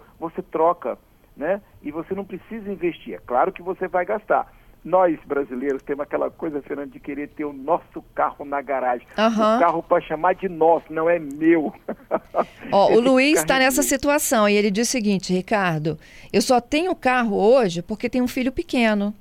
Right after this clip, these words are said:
Speaker 2: Se não, era só aplicativo. Nada de pensar em gasolina, I P V A,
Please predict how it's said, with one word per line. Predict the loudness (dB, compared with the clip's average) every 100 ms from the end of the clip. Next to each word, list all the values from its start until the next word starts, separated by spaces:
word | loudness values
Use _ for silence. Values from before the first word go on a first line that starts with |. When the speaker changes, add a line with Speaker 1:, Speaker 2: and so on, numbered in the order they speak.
| -18 -20 -20 -20
Speaker 2:
Se | -2 2
não, | 6 6 6 4 0 0
era | 2 2
só | 0 0
aplicativo. | 0 -2 -6 -6 -4 -4 -2 -4 -6
Nada | -2 0 0 -2
de | -2
pensar | -2 -2 -2 0 0
em | -2 0
gasolina, | 0 0 -2 0 0 0 -2 -2
I | -2
P | -2
V | 0 0
A, | 2 2 0 -2